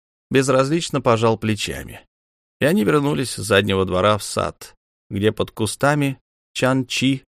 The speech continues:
пурпурными, багряными и оранжевыми, как столбы осеннего пламени, уже накрывали на плотных двойных циновках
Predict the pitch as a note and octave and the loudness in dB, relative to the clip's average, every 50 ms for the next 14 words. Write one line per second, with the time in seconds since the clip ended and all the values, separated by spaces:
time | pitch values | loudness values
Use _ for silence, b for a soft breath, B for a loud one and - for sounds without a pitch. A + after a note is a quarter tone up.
0 | _ _ _ _ _ _ - C3+ C3 A#2 - D3+ E3+ F#3 F#3 F3 F3 F3+ - - | _ _ _ _ _ _ 0 0 0 2 4 6 6 6 6 6 2 -2 -4 -4
1 | - - F2+ F2 E2+ F2+ F#2 G2+ A#2+ C3+ C3+ B2+ A#2 A2+ G#2+ - - G2 G2 - | -2 0 0 0 0 2 2 2 4 4 4 4 4 2 2 0 -2 -4 -6 -4
2 | - F#2 F#2 F2+ F2+ G#2 C3 D3 D3 C3 B2 C3+ C3 C3 C3+ C3+ C3+ B2+ - _ | -4 -6 -6 -4 -2 0 0 0 0 -2 -2 -2 0 0 2 0 0 -2 -6 _
3 | _ _ - B2 A#2+ - - - - G#2+ A2+ A2+ A#2 B2 A#2+ - - A#2+ A2+ - | _ _ -2 -2 -2 -2 -2 0 2 4 4 4 4 2 2 2 0 -2 -2 0
4 | - A#2 A2+ A2+ A2 A2 G#2+ - A2 G#2+ G#2 G#2 G#2+ G#2+ A2 A2+ - - _ _ | 0 0 2 2 2 2 0 2 2 4 4 4 4 2 0 -2 -4 -10 _ _
5 | _ _ _ _ _ _ _ _ _ _ _ _ _ _ - C3+ C3+ B2 D#3+ F#3 | _ _ _ _ _ _ _ _ _ _ _ _ _ _ 0 0 2 2 2 2
6 | F#3+ F#3 - - D3+ C3+ B2+ A2+ G#2 G#2 G#2+ A2 G#2+ G#2+ A2 G#2+ - - - - | 2 2 2 4 4 4 6 6 6 6 6 4 4 2 0 -2 -6 -8 -4 -2
7 | F#2+ F2+ - - F2+ F2+ F#2+ G#2 A2 - - G#2 G2+ G2+ - - _ _ _ _ | -2 -2 -2 -2 -2 2 2 2 2 2 0 -2 -4 -4 -4 -10 _ _ _ _
8 | _ - F2+ F#2 F#2+ F#2+ F#2+ F#2+ G2 F#2+ F2 - - - F#2 F#2 G#2 C3 C#3+ C#3 | _ -4 0 4 6 6 6 4 4 0 -2 -2 -4 -2 0 2 2 2 0 0
9 | - - C#3 B2+ - - | -2 -2 -4 -4 -4 -8